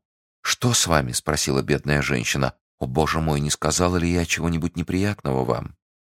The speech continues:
"Нет, но это имя поразило меня, потому что я тоже знала этого дворянина, и мне показалась странной встреча с особой, которая, по-видимому, хорошо знакома с ним". "О да, очень хорошо,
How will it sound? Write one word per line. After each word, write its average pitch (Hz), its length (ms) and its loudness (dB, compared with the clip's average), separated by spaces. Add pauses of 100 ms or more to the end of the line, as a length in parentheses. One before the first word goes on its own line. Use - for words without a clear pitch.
(540)
"Нет, 107 580 4 (420)
но 90 120 6
это 98 240 6
имя 92 180 8
поразило 92 520 6
меня, 71 220 4
потому 90 280 4
что - 120 2
я 98 120 8
тоже 90 340 8
знала 78 380 8
этого 82 260 6
дворянина, 95 560 6
и - 20 6
мне 98 160 6
показалась 95 560 6
странной 90 680 6
встреча 90 480 2
с 82 120 2
особой, 117 480 6
которая, 95 420 8
по-видимому, 95 580 4
хорошо 98 400 4
знакома 101 520 4
с - 160 -2
ним". 57 260 -2 (760)
"О 95 100 4
да, 123 400 6
очень 87 280 4
хорошо, 107 640 2